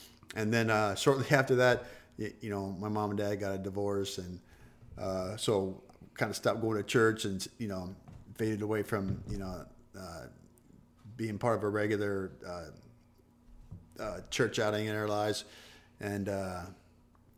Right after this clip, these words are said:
so then I went to the Marine Corps, and then, uh, you know, again, I, <laughs> I still remember boot camp saying, "Lord, help me. I don't know how I'm gonna get through this." And, you know, so every struggle, every, every tough spot,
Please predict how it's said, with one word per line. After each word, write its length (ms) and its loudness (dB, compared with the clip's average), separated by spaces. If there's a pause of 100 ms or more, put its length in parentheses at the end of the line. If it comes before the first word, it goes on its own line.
(800)
so 600 0
then 200 -2
I 40 -2
went 180 -2
to 60 -12
the 60 -4
Marine 180 4
Corps, 360 6
and 140 2
then, 240 -2 (480)
uh, 440 -2 (840)
you 80 -10
know, 140 -8
again, 520 4 (100)
I, 60 0
<laughs> 140 2
I 120 6
still 340 4
remember 360 6
boot 220 2
camp 200 2
saying, 460 -2 (140)
"Lord, 320 6
help 200 8
me. 140 2
I 100 4
don't 120 4
know 80 8
how 180 8
I'm 60 6
gonna 120 6
get 180 6
through 200 6
this." 260 -4
And, 320 -4
you 140 -4
know, 180 -6 (400)
so 240 0 (140)
every 360 6
struggle, 500 8
every, 640 4
every 200 0
tough 240 2
spot, 380 2